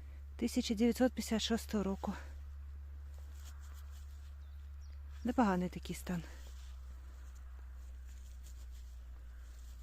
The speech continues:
Але щось вже ходимо близько тридцяти хвилин. Немає царських монет та інших знахідок. Да взагалі нічого немає, оце перша знахідка.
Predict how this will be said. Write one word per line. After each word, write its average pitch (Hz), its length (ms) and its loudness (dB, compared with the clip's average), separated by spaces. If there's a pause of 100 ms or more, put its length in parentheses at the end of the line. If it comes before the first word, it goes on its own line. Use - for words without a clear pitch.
(520)
Але 220 180 8
щось - 340 2 (640)
вже 214 260 10 (200)
ходимо 233 420 8
близько 226 340 8
тридцяти 233 380 4
хвилин. 240 360 8 (1000)
Немає 220 440 8 (840)
царських 247 540 10
монет 214 300 8
та 202 120 0
інших 196 300 4
знахідок. 190 280 0
Да 240 80 10
взагалі 240 380 12
нічого 185 320 8
немає, 175 280 6
оце 175 220 2
перша - 300 4
знахідка. 175 480 0